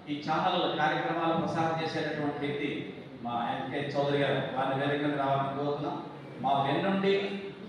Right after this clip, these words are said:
ఎన్నో కార్యక్రమాలను మమ్మల్ని ప్రోత్సహిస్తున్నటువంటి పెద్దల వారు. ఈరోజు ఈ కార్యక్రమంలో మేము కార్యక్రమంలో శీర్షిక నిర్ణయించుకున్నట్టుగా విశతావధాన కళా విలాసం అపర్ణ ప్రతిభా కిరణ జ్యోతకం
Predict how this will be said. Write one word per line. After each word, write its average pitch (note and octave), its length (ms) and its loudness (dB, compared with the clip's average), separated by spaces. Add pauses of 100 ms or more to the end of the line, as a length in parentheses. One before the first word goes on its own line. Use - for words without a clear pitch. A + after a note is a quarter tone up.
(120)
ఎన్నో D3+ 160 2
కార్యక్రమాలను E3+ 680 4
మమ్మల్ని D#3+ 480 2
ప్రోత్సహిస్తున్నటువంటి D3 1080 -2
పెద్దల C#3+ 260 2
వారు. B2 320 2 (600)
ఈరోజు F3+ 320 6
ఈ F#3+ 140 4
కార్యక్రమంలో F3 680 4 (560)
మేము G3 300 0
కార్యక్రమంలో D3 720 2 (200)
శీర్షిక F3 380 -2 (460)
నిర్ణయించుకున్నట్టుగా E3 840 -2 (480)
విశతావధాన F#3 840 4
కళా F3 460 4
విలాసం E3 580 4 (680)
అపర్ణ F#3+ 400 4
ప్రతిభా E3 680 4
కిరణ E3 400 0
జ్యోతకం C#3+ 560 4